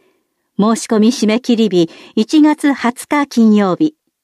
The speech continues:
身体が不自由なため投票所に行くことが困難な方へ、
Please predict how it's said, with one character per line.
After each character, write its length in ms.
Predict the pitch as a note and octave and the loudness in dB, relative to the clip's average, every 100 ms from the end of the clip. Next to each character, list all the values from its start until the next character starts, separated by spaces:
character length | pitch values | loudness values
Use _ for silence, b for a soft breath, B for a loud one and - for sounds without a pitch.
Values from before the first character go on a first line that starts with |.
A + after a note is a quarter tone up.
| _ _ b b b b b b b _ _ | _ _ b b b b b b b _ _
身 280 | - E4+ E4+ | 0 2 2
体 240 | D4 B3+ | 2 0
が 200 | G#3+ G#3+ | 2 0
不 140 | G#3+ A#3+ | 0 0
自 160 | C#4+ | 2
由 220 | C#4 B3+ | 4 4
な 140 | G#3 G#3 | 2 0
た 160 | G#3+ | 0
め 160 | G3 G3 | 0 0
投 200 | A#3 D4 | 0 0
票 260 | - E4+ D#4+ | 2 0 2
所 120 | E4 | 2
に 140 | C4+ | 2
行 120 | A#3 - | 0 -6
く 100 | - | -6
こ 140 | C4 | -2
と 100 | C#4 | 2
が 160 | A3 A3 | 0 0
困 260 | A#3 B3 | 2 2
難 220 | G3 F3+ | 2 2
な 120 | D#3+ E3+ | 0 -2
方 340 | F3 F#3 F3 | -4 -2 -2
へ、 120 | D3+ | -4